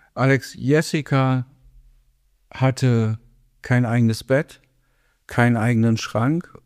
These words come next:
Es haben drei Kampfhunde in der Wohnung gelebt. Es hat Chaos in der Wohnung geherrscht. Jeder Handwerker hätte sagen können, das ist kein Ort für ein Kind.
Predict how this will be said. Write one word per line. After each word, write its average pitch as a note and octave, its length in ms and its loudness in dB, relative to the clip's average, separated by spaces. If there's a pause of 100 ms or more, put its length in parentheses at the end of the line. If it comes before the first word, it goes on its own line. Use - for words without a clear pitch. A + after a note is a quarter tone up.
(160)
Es - 120 -6
haben A2 120 2
drei A#2 280 2
Kampfhunde C3+ 720 2
in A2+ 240 0
der A2 160 2
Wohnung A2 360 2
gelebt. G#2+ 540 -2 (460)
Es - 100 -2
hat B2 160 2
Chaos C3 540 4
in A2+ 140 0
der A2 140 0
Wohnung G#2 340 -2
geherrscht. G2 580 -4 (220)
Jeder B2+ 420 4
Handwerker G2+ 760 0 (1600)
hätte A#2 320 2
sagen G#2+ 340 6
können, G2+ 420 0
das G2+ 180 -2
ist - 100 -10
kein F#2+ 200 -2
Ort G#2 200 -8
für - 100 -12
ein F#2+ 100 -10
Kind. F2 360 -4